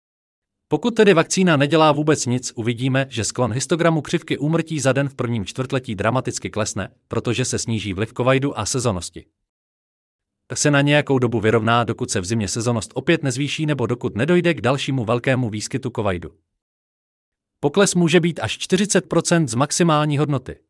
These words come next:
Pokud je vakcína dokonalá, uvidíme stejný sklon, ale ne tak velký, protože uvidíme jen sezónní efekty, které se sníží, protože nikdo neumírá na covid.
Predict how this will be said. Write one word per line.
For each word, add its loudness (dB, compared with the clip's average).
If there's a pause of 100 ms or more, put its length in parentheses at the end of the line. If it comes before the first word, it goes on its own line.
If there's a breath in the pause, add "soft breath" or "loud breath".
(1160)
Pokud 0
je 8
vakcína 4
dokonalá, 4
uvidíme 0
stejný -2
sklon, -2
ale 2
ne 2
tak -2
velký, -2
protože 0
uvidíme 2
jen 2
sezónní -2
efekty, -4
které 0
se -4
sníží, -4
protože -2
nikdo -2
neumírá 2
na -2
covid. 0